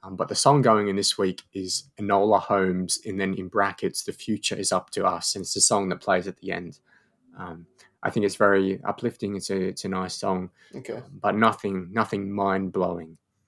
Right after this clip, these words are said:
Speaker 1: All right, so we'll move on to our final thoughts. Do you wanna give your final thoughts and a bit of a tier ranking for this movie?
Speaker 2: Yeah, let's do it. Um, so like I've said throughout this film, this film isn't, you know, the, the best film of twenty twenty. It was a fun film, and I really enjoyed it.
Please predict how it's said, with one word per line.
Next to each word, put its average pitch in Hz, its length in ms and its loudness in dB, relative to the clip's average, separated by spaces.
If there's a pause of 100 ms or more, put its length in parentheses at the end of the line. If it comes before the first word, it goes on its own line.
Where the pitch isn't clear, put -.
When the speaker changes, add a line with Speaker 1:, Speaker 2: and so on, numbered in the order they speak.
(1800)
Speaker 1:
All - 100 4
right, - 160 6
so 113 160 4
we'll 113 100 4
move 143 180 4
on 139 100 2
to 123 100 0
our 117 80 4
final 110 300 0
thoughts. - 420 -2
Do 120 80 -2
you 123 60 -2
wanna 117 160 -2
give 123 180 -2
your 123 220 4
final 127 260 2
thoughts 135 320 0
and 113 220 0
a 113 80 -4
bit 117 160 -4
of 110 80 -6
a 110 60 0
tier 123 240 2
ranking 127 400 -2
for - 100 -10
this 139 220 -6
movie? 190 340 -2 (160)
Speaker 2:
Yeah, 107 220 -2
let's 98 200 -6
do 101 160 -4
it. - 120 -8 (720)
Um, 131 460 -2 (480)
so - 200 0
like 151 180 6
I've 151 80 0
said 135 220 2
throughout 117 220 4
this 98 160 -2
film, 104 280 -2
this 110 160 -4
film 147 260 2
isn't, 117 260 -2
you 107 80 -4
know, 101 180 -2
the, - 560 -4 (420)
the 107 80 -4
best 101 280 -2
film 101 220 -4
of 95 120 -8
twenty 95 280 -8
twenty. 98 420 -8
It 110 60 -6
was 117 160 -4
a 120 40 0
fun 127 340 0
film, 101 300 -4
and 95 80 -6
I 98 40 -6
really 107 300 2
enjoyed 104 360 0
it. 101 220 -4